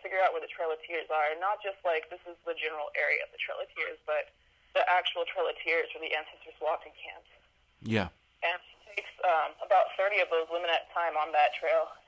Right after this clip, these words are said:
Speaker 1: and they walk, uh, about, about the amount of hours or about the amount of miles that they would have walked every day. And,
Speaker 2: Wow.
Speaker 1: uh,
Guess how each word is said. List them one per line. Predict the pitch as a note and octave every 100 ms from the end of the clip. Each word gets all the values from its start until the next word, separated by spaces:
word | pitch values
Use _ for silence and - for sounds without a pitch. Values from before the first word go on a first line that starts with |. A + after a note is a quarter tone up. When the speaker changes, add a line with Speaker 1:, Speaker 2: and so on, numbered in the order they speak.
| -
Speaker 1:
and | E3+
they | E3+
walk, | E3 D#3 -
uh, | D#3 D3 - _ _ _ _ _ _ _ _ _ _ _
about, | - G3 F3+ - - _ - - _ _ _ _ -
about | - G3 G3+
the |
amount | F#3+ F#3 F3+ -
of |
hours | D#3 D#3 D#3+ D#3 - - -
or | D#3
about | E3 D#3+
the | F3
amount | E3+ D#3+
of |
miles | D#3 D#3 D#3+
that | _
they | E3
would | E3
have | D#3+
walked | D#3 D#3 -
every | - D#3
day. | D#3+ D#3+ - _ _ _ _ _ _ _ _ -
And, | F3+ F3 D3+ -
Speaker 2:
Wow. |
Speaker 1:
uh, | E3+ D3+